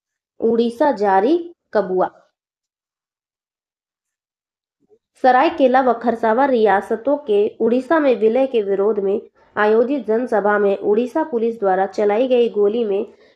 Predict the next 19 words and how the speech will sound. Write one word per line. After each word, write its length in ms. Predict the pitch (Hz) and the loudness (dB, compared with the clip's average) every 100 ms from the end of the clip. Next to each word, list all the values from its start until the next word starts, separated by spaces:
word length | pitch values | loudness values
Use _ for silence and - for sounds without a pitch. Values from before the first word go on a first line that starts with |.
| - | -2
लगभग 420 | 240 247 285 311 | 0 2 0 -2
कितने 300 | 262 - 262 | -2 -2 0
लोगों 400 | 240 214 202 226 | 0 0 0 0
की 200 | 233 320 | 0 -2
मृत्यु 460 | 285 214 202 208 208 | 2 0 0 -2 0
हुई 200 | 190 180 | 0 -2
थी? 420 | 180 160 - _ _ _ _ _ _ - | -6 -10 -10 _ _ _ _ _ _ -2
तो 60 | |
इसका 280 | 220 226 254 | -2 -2 0
आंसर 360 | 247 247 277 269 | 0 -2 0 2
है, 320 | 302 311 - _ _ _ - | 0 -2 -14 _ _ _ -4
ये 160 | 311 | 0
देखिए, 320 | 285 214 220 214 - | 0 0 -2 -4 -4
आंसर 560 | 208 - 240 269 330 | -10 -4 -2 0 -2
तो 160 | 320 302 | -2 -2
वैसे 240 | 277 269 | 0 0
हंड्रेड 500 | 269 233 226 226 254 | -2 -2 -2 0 0
है, 100 | 240 | 0
लेकिन 580 | 254 226 233 240 339 339 | 0 -2 -2 -2 -2 -6